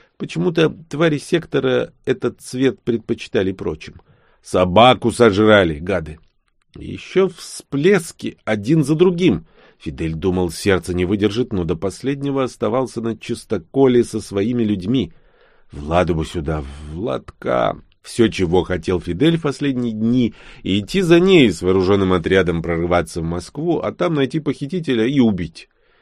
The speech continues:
Никто не должен обижать Владу Кострову, дочь Фиделя. После перестрелки на складе у Цыбулька он нашёл фоторобот человека, который организовал нападение на лагерь, а потом похитил Владу,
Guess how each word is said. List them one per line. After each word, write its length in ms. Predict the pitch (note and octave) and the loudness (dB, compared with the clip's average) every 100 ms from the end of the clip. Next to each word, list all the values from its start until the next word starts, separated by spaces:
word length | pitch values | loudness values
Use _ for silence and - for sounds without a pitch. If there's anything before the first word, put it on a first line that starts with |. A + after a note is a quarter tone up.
| _ _ - | _ _ -10
Никто 400 | D#2+ E2+ - B2 | -6 -6 2 4
не 140 | G#2+ | 4
должен 400 | E2+ F#2 F2 E2+ | 4 2 2 0
обижать 400 | F2+ F2 F2+ F2 | -2 0 0 0
Владу 320 | E2 F2 E2+ D#2+ | -2 -2 -2 -4
Кострову, 520 | F2 - G2+ F#2 E2+ | -6 -6 -2 -2 -2
дочь 220 | F2 D#2+ | -4 -4
Фиделя. 460 | - F2 F2 D2 - _ _ _ C#3 | -8 -4 -4 -4 -12 _ _ _ -8
После 260 | D#3 D3+ | -6 -6
перестрелки 680 | C3+ C#3+ C#3 - E3 D3+ C3 | -4 -2 -2 0 0 2 0
на 180 | G#2+ G#2 | 0 0
складе 480 | - B2+ D3 B2 A#2+ | -2 -2 -2 -2 -6
у 100 | A2+ | -6
Цыбулька 800 | G2 - F#2+ G2 D3+ E3+ C#3+ G#2 _ - - | -6 -4 -4 -2 -2 -2 -4 -4 _ -20 -2
он 180 | C3+ D3+ | 2 2
нашёл 300 | D3+ E3 D3 | 2 2 0
фоторобот 520 | C#3+ D3+ D3+ C#3+ C#3 | 2 4 4 4 0
человека, 500 | D3+ D#3+ F3 D#3 F#2 | 0 4 4 2 -2
который 320 | F#2+ F#2 F2+ | -2 0 0
организовал 540 | E2+ F2 F#2 F#2+ F#2 | 0 -2 0 2 2
нападение 580 | F2+ F#2 A2+ G#2 F#2 E2 | 0 0 0 0 -2 -2
на 180 | E2 F2 | -2 0
лагерь, 480 | F#2 B2+ D#3 D#3+ C3+ | 2 2 0 -2 -2
а 80 | G#2+ | -6
потом 380 | G2 C#3+ F3+ E3+ | -4 -2 -2 0
похитил 440 | D3+ A#2+ C3+ C#3 | -2 -2 -2 -2
Владу, 480 | C3 D3 A#2 D#2 - | 0 2 2 0 -8